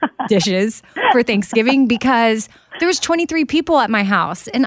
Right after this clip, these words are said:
Speaker 2: I thought, "Well, I just wanna save us from doing all the dishes." And my
Speaker 1: I was
Speaker 2: sister,
Speaker 1: not gonna have that.
Speaker 2: <laughs> she refused.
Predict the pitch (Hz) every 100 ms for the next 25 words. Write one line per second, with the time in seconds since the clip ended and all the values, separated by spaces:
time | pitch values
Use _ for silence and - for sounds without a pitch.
0 | - 214 277 302 277 262 240 - - 226
1 | 247 214 254 311 - 302 247 220 208 214
2 | - 208 190 190 185 170 170 180 - 175
3 | - 185 190 185 214 190 175 156 180 170
4 | 175 180 185 165 160 156 - _ - 294
5 | 247 - - 220 180 -